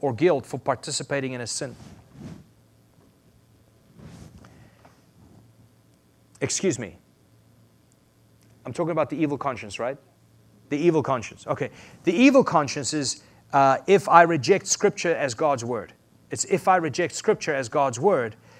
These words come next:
because I elevate my own opinion and I put myself on a pedestal, I am now the ultimate authority.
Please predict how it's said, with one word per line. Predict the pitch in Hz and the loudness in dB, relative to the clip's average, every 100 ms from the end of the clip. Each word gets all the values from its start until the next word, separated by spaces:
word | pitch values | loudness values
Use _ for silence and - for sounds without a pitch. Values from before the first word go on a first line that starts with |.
| - | -12
because | 143 - 160 131 | -8 0 0 4
I | 127 - | 2 4
elevate | 180 170 147 139 | 4 4 0 -2
my | 131 127 | -4 -2
own | 147 123 110 104 _ _ _ _ _ | -2 -4 -8 -14 _ _ _ _ _
opinion | - - 147 113 101 | -12 -6 -6 -6 -8
and | 120 | -4
I | 117 | -4
put | 117 180 160 | -4 -6 -6
myself | 139 120 - 175 123 - | -6 -4 0 2 0 -4
on | 131 | -10
a | |
pedestal, | 113 147 143 - 135 | -6 -6 -6 -8 -6
I | 127 139 | -4 -4
am | 131 | -6
now | 139 127 123 | -4 -4 -4
the | 135 | -4
ultimate | 127 127 127 117 | -4 -4 -6 -10
authority. | 117 - 123 107 98 | -8 -6 -4 -6 -12